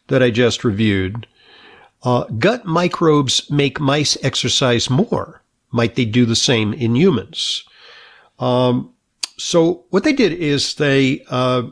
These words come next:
uh, bred a bunch of mice that had a fivefold difference in how far the mice ran on wheels in their cages. So it was, like,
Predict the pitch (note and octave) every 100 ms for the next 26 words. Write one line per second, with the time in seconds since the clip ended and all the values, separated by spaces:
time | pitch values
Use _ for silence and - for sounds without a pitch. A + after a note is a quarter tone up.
0 | - _ - _ _ _ _ _ _ _
1 | - C3 B2 A#2+ D#3 - _ _ _ _
2 | _ - B2+ B2 G3+ G#3 E3+ D#3 B2+ A#2+
3 | A2+ F#2+ - - - _ _ _ _ _
4 | _ _ - A#2 D3 C3+ C3+ - _ _
5 | - E3 C#3+ C3+ - F#3 A#3+ - G3 D#3
6 | A#2+ C#3+ - G2+ - A#2+ C3 B2+ - B2
7 | A2+ A2 A2+ A#2 B2+ B2 A#2 G#2+ G#2+ G#2
8 | G2 A2 G2 C3 G2+ F2 - - A#2 A#2+
9 | - B2+ A2+